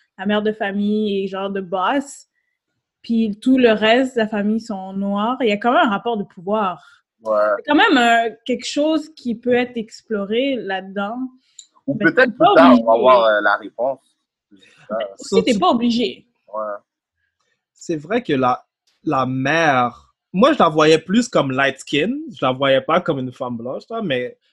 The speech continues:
Speaker 1: Moi
Speaker 3: maintenant
Speaker 1: aussi,
Speaker 3: que
Speaker 1: au
Speaker 3: tu
Speaker 1: début,
Speaker 3: dis
Speaker 1: mais à la fin, j'étais comme, I think she's white.
Speaker 2: Non,
Speaker 3: Ouais,
Speaker 2: she's white.
Speaker 3: c'est un, c'est un peu ambigu. Elle est, tu penses qu'elle est blanche ?
Speaker 2: Ouais.
Speaker 1: Moi, je pense que oui.
Speaker 3: En tout cas, tout pour dire que j'ai pas vraiment ressenti la culture des personnages.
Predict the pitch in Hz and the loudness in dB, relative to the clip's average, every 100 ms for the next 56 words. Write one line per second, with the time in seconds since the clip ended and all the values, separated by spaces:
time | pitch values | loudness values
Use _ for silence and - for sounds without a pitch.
0 | _ 240 247 - 466 247 226 254 320 262 | _ 2 2 4 2 4 2 2 4 4
1 | 226 214 220 214 233 302 359 330 233 - | 2 2 2 -2 -2 -4 -2 -6 -8 -12
2 | 214 196 185 208 277 320 - 208 196 _ | -12 -12 -12 -12 -12 -14 -16 -20 -20 _
3 | _ _ - 131 123 143 139 139 135 123 | _ _ -2 2 2 0 -2 -4 0 0
4 | - - 175 160 - _ 180 180 220 151 | -2 -10 -10 -10 -16 _ -4 2 2 2
5 | 131 127 117 _ _ _ _ _ _ _ | -4 -6 -10 _ _ _ _ _ _ _
6 | _ _ _ _ _ _ 131 131 120 - | _ _ _ _ _ _ -6 -6 -8 -20
7 | 139 165 170 135 160 254 _ _ _ - | -8 -6 -4 -4 -6 -12 _ _ _ -10
8 | 90 90 92 - _ 254 - 254 - 180 | -6 -4 -6 -8 _ -20 -16 -16 -16 -20
9 | 143 208 _ _ _ _ _ _ _ - | -20 -20 _ _ _ _ _ _ _ -2
10 | 135 127 - 233 196 143 175 156 127 127 | -2 -2 -4 -4 -4 0 -2 -2 -4 -4
11 | 151 147 127 131 131 120 123 107 - 123 | -6 -6 -6 -4 -4 -6 -10 -20 -12 -8
12 | 117 110 - 110 - - 127 123 120 110 | -8 -12 -18 -20 -18 -12 -8 -6 -6 -10
13 | 104 - 107 - 113 113 110 - - | -14 -16 -18 -18 -16 -14 -14 -18 -20